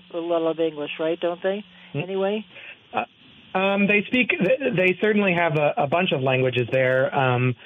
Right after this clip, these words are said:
Speaker 2: predominantly, um, uh, Moroccan Arabic and French, as well as
Speaker 1: Yeah.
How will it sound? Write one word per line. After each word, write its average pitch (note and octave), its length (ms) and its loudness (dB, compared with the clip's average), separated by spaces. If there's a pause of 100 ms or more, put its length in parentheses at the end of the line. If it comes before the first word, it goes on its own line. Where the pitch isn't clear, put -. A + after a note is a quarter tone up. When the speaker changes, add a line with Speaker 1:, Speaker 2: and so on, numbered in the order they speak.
(360)
Speaker 2:
predominantly, E3 960 2
um, C3+ 340 2 (200)
uh, B2 340 0
Moroccan D#3 480 0
Arabic D#3 420 0 (220)
and C3 340 0 (160)
French, D#3 340 0 (220)
as D3 220 2
well C#3+ 340 2
as C3+ 300 2
Speaker 1:
Yeah. C3 80 -12